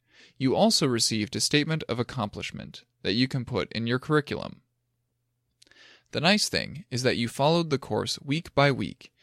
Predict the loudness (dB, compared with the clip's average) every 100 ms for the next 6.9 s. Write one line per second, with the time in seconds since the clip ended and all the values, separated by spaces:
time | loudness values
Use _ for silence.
0 | _ -6 -2 2 4 4 2 0 2 2
1 | -2 -6 0 4 6 4 2 -2 -2 -4
2 | -2 -4 -4 0 0 0 -6 -8 -14 _
3 | _ _ -2 0 0 2 4 4 2 -2
4 | -4 -10 _ -16 -4 2 4 4 4 2
5 | 0 2 4 2 0 -2 -2 -2 -2 0
6 | 0 2 2 2 0 2 0 -2